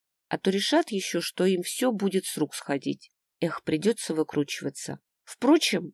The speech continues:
я думаю, вы уже сейчас должны идти и собирать вещи. Ваш поступок пресекает дальнейшую практику,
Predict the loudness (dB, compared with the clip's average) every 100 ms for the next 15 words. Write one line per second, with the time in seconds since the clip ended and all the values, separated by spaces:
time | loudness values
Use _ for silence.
0 | _ 4 4 6 4 6 4 6 4 4
1 | 0 0 -2 2 2 4 4 2 4 4
2 | 4 0 -2 0 0 _ -8 -2 0 4
3 | 2 2 0 2 -2 -8 -12 _ _ 0
4 | 6 6 6 -4 -4 0 -2 2 0 2
5 | 0 0 -2 2 4 4 4 2 4 2
6 | 0 -4 0 -2 -2 -8 -10 -8 -12